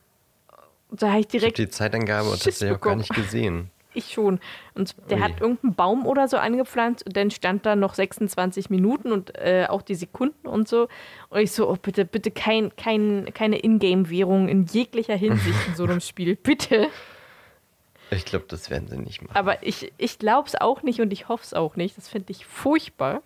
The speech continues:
Speaker 1: Aber ich hab direkt Angst <laughs> bekommen, als ich das
Speaker 2: Ja,
Speaker 1: gesehen hab.
Speaker 2: ja, das versteh ich.
Speaker 1: Äh,
Speaker 2: Na
Speaker 1: und
Speaker 2: gut,
Speaker 1: was ich
Speaker 2: irgendwie müssen sie halt quasi, wenn du was anpflanzt, müssen ja irgendwie
Speaker 1: Ja,
Speaker 2: Zeit
Speaker 1: ja,
Speaker 2: verstreichen lassen.
Speaker 1: aber es, es ma-, gibt einem trotzdem kein gutes Gefühl. <laughs>
Speaker 2: Nee, das stimmt.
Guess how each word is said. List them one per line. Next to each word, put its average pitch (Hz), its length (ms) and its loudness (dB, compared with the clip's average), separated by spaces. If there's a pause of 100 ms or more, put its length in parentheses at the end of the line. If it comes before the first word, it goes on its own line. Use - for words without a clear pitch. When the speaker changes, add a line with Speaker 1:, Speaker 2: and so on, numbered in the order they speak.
(260)
Speaker 1:
Aber 196 180 2
ich 202 140 2
hab 226 140 -2
direkt 226 420 -2
Angst 190 280 -2
<laughs> - 0 -
bekommen, - 520 0
als 208 160 2
ich 214 120 0
das 143 160 2
Speaker 2:
Ja, 104 300 2
Speaker 1:
gesehen 107 280 2
hab. - 200 0
Speaker 2:
ja, 92 320 -2
das 92 180 -14
versteh - 400 -6
ich. 90 100 -4 (500)
Speaker 1:
Äh, 170 400 0 (100)
Speaker 2:
Na 190 100 0
Speaker 1:
und 98 60 2
Speaker 2:
gut, - 80 2
Speaker 1:
was - 80 2
ich 107 60 4
Speaker 2:
irgendwie 117 200 2
müssen 110 320 0
sie 95 140 0
halt 92 220 0
quasi, 85 460 0
wenn 87 120 0
du 85 80 0
was 87 160 -2
anpflanzt, 87 560 -4
müssen 90 220 -4
ja 82 100 2
irgendwie 82 500 -4 (500)
Speaker 1:
Ja, 185 500 2 (540)
Speaker 2:
Zeit - 220 -6
Speaker 1:
ja, 165 120 0
Speaker 2:
verstreichen 165 580 -4
lassen. 170 240 -6
Speaker 1:
aber 170 80 -2
es, - 220 -10
es - 140 -10 (260)
ma-, 175 220 -8 (180)
gibt - 200 -6
einem 170 160 -2
trotzdem 165 360 -8
kein 165 200 -4
gutes 156 300 -10
Gefühl. - 280 -14 (260)
<laughs> - 240 -16
Speaker 2:
Nee, 98 200 -2
das 92 140 -4
stimmt. - 400 -6